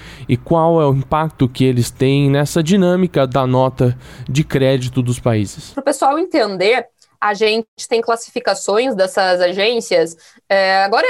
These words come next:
Speaker 2: eu, eu, eu sempre esqueço, me confundo um pouco qual é a classificação de cada uma, mas é basicamente assim, você vai ver,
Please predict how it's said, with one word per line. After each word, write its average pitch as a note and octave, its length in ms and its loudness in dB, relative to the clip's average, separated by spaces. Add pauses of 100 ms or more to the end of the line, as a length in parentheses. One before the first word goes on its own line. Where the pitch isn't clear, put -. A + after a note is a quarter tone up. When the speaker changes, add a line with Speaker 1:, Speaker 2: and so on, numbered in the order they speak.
Speaker 2:
eu, A4+ 120 2
eu, D4 100 0
eu C5+ 240 0
sempre C#5 260 0
esqueço, C#4 540 0
me C4+ 80 2
confundo C4+ 460 0
um - 40 0
pouco B3+ 220 2 (140)
qual D#4 360 2
é C4+ 40 2
a C4 40 0
classificação A#3+ 720 0
de G3+ 220 -2
cada F#3+ 340 0
uma, A3 260 -2 (400)
mas G#3+ 680 0
é A3+ 80 2
basicamente B3+ 560 0
assim, C#4+ 280 -2
você G3+ 220 0
vai A3 160 0
ver, G#3+ 800 2